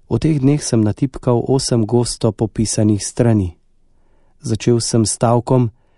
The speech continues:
"S tem izjavljam, da svetovnega nazora, nacionalsocializma in S S ne morem sprejeti." Potem sem poskusil čim bolj logično razgrniti, da so za mojo zavrnitev odločilni trije razlogi:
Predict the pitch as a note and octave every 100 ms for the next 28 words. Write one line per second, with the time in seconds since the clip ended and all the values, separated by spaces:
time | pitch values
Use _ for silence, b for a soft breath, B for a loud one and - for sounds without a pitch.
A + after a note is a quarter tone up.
0 | _ _ _ _ - - E3+ F3 - C3
1 | G#2 B2 B2+ C3+ C#3 C3+ A#2 - A2+ A#2+
2 | C#3 C3 A#2+ A2+ G#2 G2 A#2+ B2+ B2+ B2
3 | - B2 - A#2 B2+ C#3 - A#2+ - G#2+
4 | B2 C3+ B2 A#2 G#2+ G#2+ - B2+ - B2
5 | B2 - - G#2 A2 A#2 A2 - - A#2+
6 | A#2 - F#2 - _ _ _ _ _ _
7 | _ _ _ _ _ _ _ _ _ _
8 | _ _ _ - B2+ E3+ F#3 - C3+ A2+
9 | - - D#3+ - D3+ C#3+ C#3 - - _
10 | - E3 C#3+ C#3+ B2+ C#3 A#2+ - A#2+ A2+
11 | G#2+ G#2+ A2 G#2+ C3 - A#2 G#2+ G2+ -
12 | A2 G#2+ G2 A2 A2 A#2+ C3 B2 G#2+ G#2
13 | A2+ A#2 C3 B2+ A#2+ B2 A#2+ A#2 C#3+ C3
14 | B2+ A#2+ C3 C3 B2+ A#2+ C3 C3 G#2+